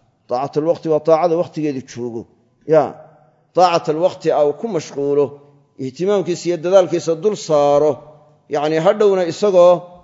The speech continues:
yacni, waxa weeye, aan markaa tashatut,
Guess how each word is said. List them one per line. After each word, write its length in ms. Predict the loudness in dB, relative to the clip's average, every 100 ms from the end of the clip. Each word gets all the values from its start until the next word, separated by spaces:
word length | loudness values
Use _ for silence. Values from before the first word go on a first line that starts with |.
| _ _
yacni, 340 | -4 -2 0
waxa 200 | -2 -2
weeye, 460 | -2 -2 0 0 0 0 -6 -20 _ _ -8
aan 180 | -4 -4
markaa 280 | -4 -4 -2
tashatut, 580 | -2 -2 -4 -6 -14